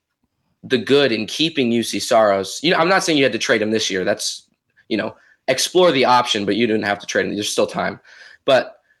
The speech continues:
in reality, what is the, what is the benefit of, of keeping U C Saros here?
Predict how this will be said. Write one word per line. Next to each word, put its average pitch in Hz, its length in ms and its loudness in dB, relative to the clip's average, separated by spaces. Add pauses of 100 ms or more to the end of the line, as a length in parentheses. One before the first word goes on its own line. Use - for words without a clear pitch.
(320)
in 170 160 2
reality, 139 480 4
what 143 300 0
is 175 220 0
the, 127 280 -6
what 147 280 0
is 151 140 -2
the 131 80 -4
benefit 113 640 -4 (220)
of, 101 200 -2
of 101 240 -4
keeping 123 400 -4
U 107 120 -4
C 101 160 -8
Saros 95 400 -2
here? 95 420 -6